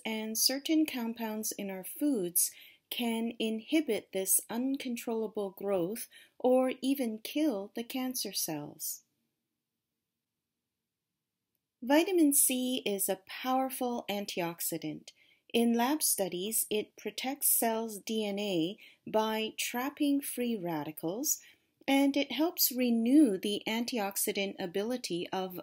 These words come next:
vitamin E. In cell studies, vitamin C also inhibits formation of carcinogens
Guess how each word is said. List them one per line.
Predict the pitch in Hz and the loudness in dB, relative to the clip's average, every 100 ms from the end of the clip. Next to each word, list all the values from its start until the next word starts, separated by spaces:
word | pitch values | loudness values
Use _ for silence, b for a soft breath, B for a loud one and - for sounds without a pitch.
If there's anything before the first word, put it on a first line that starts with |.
| - | -8
vitamin | 185 214 233 220 190 180 | -4 -2 0 -2 -4 -6
E. | - 202 175 151 156 b b b b b | -6 -4 -2 -4 -6 b b b b b
In | 254 277 311 | 6 8 8
cell | - 262 254 | 6 4 2
studies, | 254 - 214 196 151 170 - B B B | 4 4 2 0 -2 -2 -2 B B B
vitamin | - 220 240 285 269 | 2 4 6 6 4
C | 254 - 240 240 - | 4 4 2 -2 -2
also | 214 220 - 220 220 | -2 0 0 -2 -4
inhibits | 214 196 196 269 254 269 - | -6 -6 -4 -2 -2 -2 -2
formation | - 220 208 202 214 269 - 226 226 - | -2 -4 -4 -4 -2 -2 -2 -4 -6 -4
of | 196 196 - | -4 -4 -6
carcinogens | - 190 - 269 277 240 170 165 214 233 | -4 -2 -2 0 -2 -2 -2 -2 -2 -4